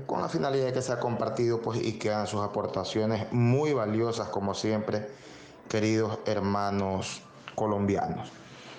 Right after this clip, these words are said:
Eh, asimismo, pues, entro, eh, el tema de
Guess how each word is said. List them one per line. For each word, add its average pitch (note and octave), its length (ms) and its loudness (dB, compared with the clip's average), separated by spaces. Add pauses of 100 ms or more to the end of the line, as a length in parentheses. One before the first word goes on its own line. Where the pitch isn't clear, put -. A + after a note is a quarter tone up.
(140)
Eh, G2+ 280 2
asimismo, A2 580 2
pues, A2+ 240 0
entro, G#2+ 760 2
eh, G2 680 2
el G2+ 320 0 (300)
tema G#2+ 400 2
de F#2 260 2